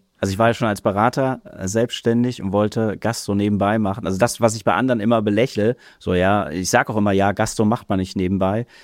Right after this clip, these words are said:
Ich dachte natürlich, ich, äh, krieg das hin, nebenbei zu machen. Hat nur so halb gut funktioniert. Ähm, du, du hattest gerade gesagt, ähm, dass man dann, äh, gewisse Dinge unterschätzt.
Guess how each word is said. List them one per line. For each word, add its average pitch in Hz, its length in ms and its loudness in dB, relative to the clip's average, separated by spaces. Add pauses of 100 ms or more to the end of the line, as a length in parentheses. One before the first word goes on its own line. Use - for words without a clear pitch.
(200)
Ich - 160 -10
dachte 104 240 0
natürlich, 101 520 -2
ich, 95 360 -6
äh, 95 120 -4
krieg 110 200 -6
das 113 160 -4
hin, 120 120 2
nebenbei 95 400 0
zu 107 160 -4
machen. 107 340 -2 (540)
Hat - 160 -4
nur 110 80 4
so 101 120 2
halb 117 180 2
gut 101 220 -2
funktioniert. 107 640 0 (360)
Ähm, 104 180 2
du, 117 160 6
du 98 260 2
hattest 127 240 -2
gerade 113 280 2
gesagt, 113 560 0
ähm, 107 420 2 (920)
dass 107 200 0
man 113 160 4
dann, 117 280 2 (520)
äh, 101 300 2
gewisse 113 340 2
Dinge 117 280 2
unterschätzt. - 800 -2